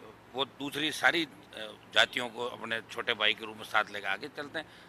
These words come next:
निश्चित रूप से धनखड़ साहब का जो फैसला किया एनडीए ने, ये अच्छा फैसला था। और मैंने पहले राष्ट्रपति के अंदर भी, क्योंकि मैं कांग्रेस कल्चर का तो कभी रहा ही नहीं, मैंने बीजेपी से अलग होकर पार्टी बनाई और लड़ाई लड़ी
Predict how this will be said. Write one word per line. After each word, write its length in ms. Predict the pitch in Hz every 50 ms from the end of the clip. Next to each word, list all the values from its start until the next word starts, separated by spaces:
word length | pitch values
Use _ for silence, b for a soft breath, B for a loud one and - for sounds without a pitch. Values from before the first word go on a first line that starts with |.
| B -
निश्चित 300 | 180 185 - - 226 165
रूप 140 | 180 165 156
से 140 | 131 131 180
धनखड़ 380 | 190 165 151 131 123 - 156 143
साहब 420 | - 160 151 151 156 143 127 - - - - - - -
का 80 | 135
जो 160 | 123 127 131
फैसला 680 | 120 - - 135 135 123 - 135 131 127 123 117 - - - - -
किया 320 | - 135 147 143 120 110 - -
एनडीए 340 | 107 101 104 101 104 107 107
ने, 120 | 110 117 B B B B B B B B - -
ये 320 | 117 143 151 147 143 143 - -
अच्छा 220 | 123 123 - - 180
फैसला 360 | - 143 156 151 - 175 170
था। 240 | 165 185 190 208 202 - - - - - - - - - - - - - - - - - - - - - - - - - - - - - - - - - - - - -
और 100 | 151 147
मैंने 240 | 135 143 151 165 196
पहले 240 | 202 - 208 208 214
राष्ट्रपति 440 | 190 185 190 - - 214 - - 185
के 80 | 147
अंदर 220 | 135 113 104 107 104
भी, 120 | 95 110 139 - B B B B B B - -
क्योंकि 200 | 190 202 190 226
मैं 120 | 226 233
कांग्रेस 380 | - - 208 208 214 233 220 -
कल्चर 340 | - 214 202 185 - 214 190
का 80 | 214
तो 80 | 202 190
कभी 200 | - 190 180 180
रहा 120 | 151 147
ही 100 | 147 135
नहीं, 160 | 117 104 78 - 120 117 113 - - - - - - - - - - - - - - - - - - - -
मैंने 180 | 104 113 120 120
बीजेपी 360 | 117 123 117 123 117 117 120
से 60 | 117
अलग 160 | 117 117 120
होकर 200 | 113 120 113 117
पार्टी 360 | 113 - 120 117 117 - -
बनाई 280 | 113 107 110 113 113 110
और 80 | 110 107
लड़ाई 260 | 101 98 104 107 104 92
लड़ी 180 | 95 110 131